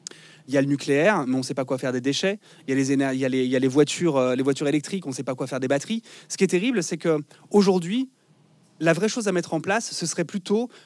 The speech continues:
euh, ce serait plutôt, euh, une, euh, euh, une, une sorte de, de fondation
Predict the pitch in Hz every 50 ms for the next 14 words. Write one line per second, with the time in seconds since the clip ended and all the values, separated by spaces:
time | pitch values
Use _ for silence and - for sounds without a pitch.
0 | _ _ 143 147 147 143 - 160 - - 175 - - 160 - 190 220 240 247 220
1 | - 151 147 143 - 147 170 170 170 156 147 143 139 135 131 131 127 123 123 -
2 | _ _ _ _ _ _ _ _ _ _ _ _ _ _ _ - - _ 190 151
3 | 151 151 151 151 147 135 131 139 147 - 190 175 - - 151 143 147 139 135 123
4 | - - - - - - - _ _ _ _ _ _ _ _ _ _ _ _ _
5 | _ _ _ _ _ _ _ _ _ _ _ 143 156 147 - 247 247 226 220 185
6 | - - - 156